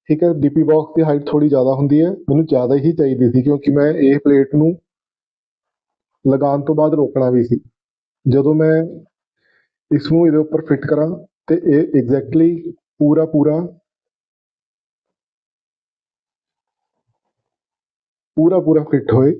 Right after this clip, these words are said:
ਇਸ ਚੀਜ਼ ਦਾ ਮੈਂ ਪੂਰਾ ਧਿਆਨ ਰੱਖਿਆ। ਜਿੱਦਾਂ ਤੁਸੀਂ ਦੇਖ ਹੀ ਸਕਦੇ ਹੋ, ਇਹ ਸ਼ੀਟ ਟਾਈਟ ਹੋਣ ਤੋਂ ਬਾਅਦ ਹਲਕਾ ਜਿਹਾ ਬਸ ਇੱਕ ਜਾਂ ਦੋ ਐਮ ਐਮ ਦਾ ਹੀ ਫਰਕ ਦਿਖਦਾ,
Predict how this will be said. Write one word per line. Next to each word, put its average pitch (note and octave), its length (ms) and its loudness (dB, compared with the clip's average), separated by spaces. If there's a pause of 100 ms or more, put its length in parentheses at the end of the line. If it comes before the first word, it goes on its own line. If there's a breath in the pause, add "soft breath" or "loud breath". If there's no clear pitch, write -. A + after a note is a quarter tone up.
(300)
ਇਸ C#3+ 120 2
ਚੀਜ਼ D3 200 2
ਦਾ D3 120 -2
ਮੈਂ C#3+ 140 0
ਪੂਰਾ C#3 260 0
ਧਿਆਨ C#3 260 -2
ਰੱਖਿਆ। A#2+ 300 -4 (760)
ਜਿੱਦਾਂ C3 260 2
ਤੁਸੀਂ D3 180 -2
ਦੇਖ C3+ 260 0
ਹੀ D3 60 0
ਸਕਦੇ D3 240 -2
ਹੋ, G3+ 140 -2 (1200)
ਇਹ C#3+ 160 4
ਸ਼ੀਟ D3+ 380 2 (240)
ਟਾਈਟ C3 260 0
ਹੋਣ C#3+ 180 -2
ਤੋਂ D3+ 100 0
ਬਾਅਦ C#3+ 320 0
ਹਲਕਾ C#3+ 360 -2
ਜਿਹਾ D3+ 140 2
ਬਸ D3+ 180 0 (1000)
ਇੱਕ D3+ 240 -2
ਜਾਂ D#3+ 100 2
ਦੋ C#3 180 2
ਐਮ C#3 120 -2
ਐਮ C#3+ 140 0
ਦਾ C#3+ 60 2
ਹੀ D3+ 100 2
ਫਰਕ C#3+ 300 -2
ਦਿਖਦਾ, C#3 320 0